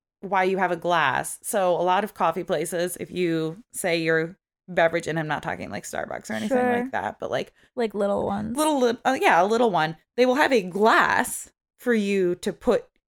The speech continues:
Speaker 1: your iced beverage in. They won't give you a plastic cup to sit there.
Speaker 2: Ah, ah, yes.
Speaker 1: But they still give you a plastic straw to put
Speaker 2: I
Speaker 1: in
Speaker 2: see
Speaker 1: that
Speaker 2: what you mean.
Speaker 1: glass.
Speaker 2: Yeah,
Speaker 1: And I'm
Speaker 2: yeah.
Speaker 1: like, "I don't,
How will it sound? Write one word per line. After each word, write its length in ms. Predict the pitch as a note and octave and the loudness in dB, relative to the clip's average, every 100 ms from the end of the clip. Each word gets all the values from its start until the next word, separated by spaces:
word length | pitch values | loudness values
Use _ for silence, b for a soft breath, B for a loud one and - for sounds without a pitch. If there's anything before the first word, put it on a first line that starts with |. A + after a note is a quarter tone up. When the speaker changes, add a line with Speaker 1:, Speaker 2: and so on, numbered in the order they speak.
| - | -2
Speaker 1:
your 240 | F#3 D#3+ | 0 2
iced 240 | D#3 C#3+ - | 2 -2 -2
beverage 320 | D3+ - D3+ | 0 0 -4
in. 120 | C#3+ | -2
They 100 | D#3+ | 0
won't 180 | E3+ G3+ | 0 0
give 100 | A#3 | 0
you 80 | A3+ | 0
a 60 | G#3+ | 0
plastic 480 | - A#3+ - - | 0 0 -2 -8
cup 180 | - - G3+ | -8 -6 -4
to 80 | F#3 | -2
sit 280 | G3+ D#3 - | 0 0 4
there. 340 | C#3 D#3+ F3+ | 4 6 6
Speaker 2:
Ah, 40 | - | 2
ah, 240 | F#3 F#3 | -2 -4
yes. 440 | F3+ F3 E3 G#3+ - | -4 -4 -4 -6 0
Speaker 1:
But 140 | A3+ | 2
they 80 | A3 | 2
still 180 | A3+ A#3+ | 2 0
give 120 | G#3+ | 2
you 60 | G#3 | 0
a 60 | |
plastic 360 | - A3+ G3+ F3 | 2 0 0 -2
straw 220 | - G3 | 2 2
to 80 | E3 | 2
put 140 | G3+ | 2
Speaker 2:
I 40 | F#3+ | 4
Speaker 1:
in 120 | A3+ G3+ | 6 6
Speaker 2:
see 40 | |
Speaker 1:
that 100 | E3 | 6
Speaker 2:
what 20 | |
you 40 | D3+ | 4
mean. 60 | F3 | 4
Speaker 1:
glass. 420 | C3+ F2 F#3+ G#3 | 2 2 0 2
Speaker 2:
Yeah, 100 | G3 | 4
Speaker 1:
And 100 | G#3 | 6
I'm 100 | G3+ | 6
Speaker 2:
yeah. 40 | |
Speaker 1:
like, 160 | G#3+ A3 G#3+ | 4 2 4
"I 100 | A#3+ | 4
don't, 260 | B3+ A#3+ | 4 2